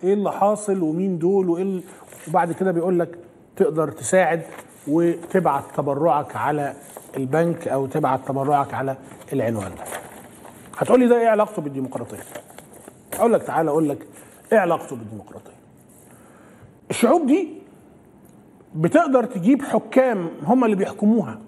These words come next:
فلو الشعوب متوافقة مع الهوى، الهوى العام للحكومة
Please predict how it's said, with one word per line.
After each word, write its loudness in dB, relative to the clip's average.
فلو 4
الشعوب 2
متوافقة 2
مع 0
الهوى، 0
الهوى 0
العام -2
للحكومة -4